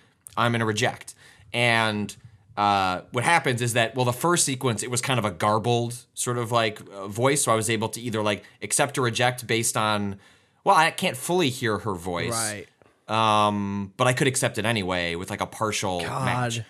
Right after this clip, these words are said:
Speaker 1: And so instead I hit reject, and she sort of, like, clears her throat, like, gets the signal right, and does, like, a clear match. And at that point, then the game, like, highlights it in green. It says, like, like, "Full match for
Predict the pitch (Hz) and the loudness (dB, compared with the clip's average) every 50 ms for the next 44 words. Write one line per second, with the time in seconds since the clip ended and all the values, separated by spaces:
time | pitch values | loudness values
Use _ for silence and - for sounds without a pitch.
0 | - _ _ _ _ _ _ _ _ - 113 113 - - 131 120 117 110 - - | -16 _ _ _ _ _ _ _ _ -4 -2 0 2 4 4 4 2 0 2 2
1 | 156 151 147 131 135 110 107 107 104 104 - 208 220 202 170 151 - - - - | 4 4 4 4 2 0 -2 -6 -6 -4 0 4 4 6 4 4 0 -6 -16 -18
2 | - _ _ _ _ _ 123 123 120 123 - 135 127 143 135 131 131 127 127 - | -20 _ _ _ _ _ -2 0 2 2 2 2 2 2 4 4 4 2 2 2
3 | 151 147 147 135 139 139 131 - 143 131 131 127 127 120 120 117 117 131 131 123 | 2 2 4 4 2 0 0 4 4 6 6 4 4 2 0 0 2 2 0 0
4 | - 127 127 - 123 113 117 113 107 98 104 98 95 95 95 - - _ _ - | 0 0 0 0 0 2 2 0 2 2 2 2 2 0 -2 -6 -14 _ _ -4
5 | 110 113 101 117 110 107 104 107 110 107 - - 202 202 185 139 110 98 90 73 | -2 0 0 0 0 0 0 -2 -4 -6 -2 0 2 4 4 4 2 0 -4 -6
6 | - - - 110 110 107 - 135 127 127 127 - 131 123 - 110 117 117 113 110 | -6 -8 -8 -6 -6 -2 0 2 2 2 2 0 -2 -2 -2 0 0 0 0 0
7 | 110 110 107 - - - - _ _ _ _ _ - 113 110 107 127 127 117 117 | -2 -4 -8 -10 -16 -20 -20 _ _ _ _ _ -4 -4 0 2 2 4 4 2
8 | 110 - - - 135 135 127 120 117 117 - 110 104 107 95 110 127 127 120 107 | 0 0 2 2 4 4 4 2 2 0 -2 -4 -6 -6 -4 0 2 2 2 0
9 | 101 - - 117 104 101 98 - - 95 92 90 87 - - - - 95 92 - | 0 -2 0 0 0 0 0 0 -2 -2 -2 -2 -4 -6 -12 -10 -8 -6 -6 -6
10 | - _ - - - 185 185 156 139 127 123 120 120 - - - 113 107 104 104 | -10 _ -8 0 2 2 4 4 4 4 4 4 2 0 -6 -4 -2 0 2 2
11 | 101 95 98 | 2 0 -4